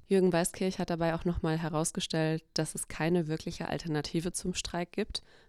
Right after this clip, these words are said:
wenn man in Tarifverhandlungen ein akzeptables Ergebnis erreichen will oder wenn die Verhandlung an sich einfach ins Stocken gerät und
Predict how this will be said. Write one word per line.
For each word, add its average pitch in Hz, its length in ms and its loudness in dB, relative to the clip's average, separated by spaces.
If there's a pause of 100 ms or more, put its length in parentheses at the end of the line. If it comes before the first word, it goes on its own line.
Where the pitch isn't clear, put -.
(100)
wenn 160 200 6
man 190 240 6
in 175 180 4
Tarifverhandlungen 160 880 -2
ein 156 200 0
akzeptables - 760 -2
Ergebnis - 460 -2
erreichen 143 460 -4
will 147 180 -2 (100)
oder 180 480 4
wenn 156 300 0
die 165 60 0
Verhandlung 156 440 -2
an 151 120 0
sich 160 320 -4
einfach - 280 -4
ins 156 120 0
Stocken 156 320 0
gerät 147 360 -8
und - 300 -10